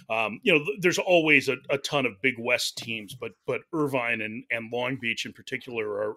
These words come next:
are really strong. And I think in a lot of respects, as much as the Big Ten is part of the Power Five, and they have improved significantly in baseball, the, over the last, you know, ten years in particular, the, the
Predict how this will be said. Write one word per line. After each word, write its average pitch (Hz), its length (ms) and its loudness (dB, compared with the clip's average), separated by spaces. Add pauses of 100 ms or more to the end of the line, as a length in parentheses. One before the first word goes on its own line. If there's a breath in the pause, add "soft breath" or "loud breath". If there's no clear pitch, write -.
are 110 280 -2
really 117 280 -2
strong. 151 500 0
And 117 100 -4 (440 loud breath)
I 165 120 8
think 170 160 4
in 123 80 4
a 120 40 0
lot 123 220 0
of 107 80 -10
respects, 123 440 -4
as 113 100 -8
much 131 240 -2
as 104 60 -18
the 92 60 -20
Big 110 200 -4
Ten 110 160 -6
is 107 80 -12
part 104 240 -8
of 101 40 -10
the - 80 -14
Power 101 280 -8
Five, 175 340 8
and 139 80 4
they 139 80 8
have 135 140 2
improved 143 580 2
significantly 127 680 -2
in 107 120 -10
baseball, 120 580 2 (500 soft breath)
the, 147 300 10 (300)
over 147 220 6
the 131 60 0
last, 117 500 0
you 117 80 0
know, 107 120 -2 (100)
ten 131 320 2
years 113 420 -2
in 117 100 -8
particular, 113 680 -2 (400 soft breath)
the, 139 440 8 (120)
the 160 180 0